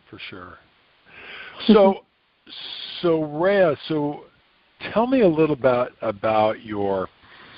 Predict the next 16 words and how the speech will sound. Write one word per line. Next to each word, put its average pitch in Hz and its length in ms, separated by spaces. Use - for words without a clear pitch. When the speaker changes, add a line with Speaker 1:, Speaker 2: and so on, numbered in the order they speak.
Speaker 1:
core 131 300
values 98 540
and 98 120
then 95 100
how 104 140
you 98 100
bring 95 220
those 92 180
into 92 220
your 87 100
life. 80 240
What 117 160
your 104 100
core 98 240
values 85 400
are. - 160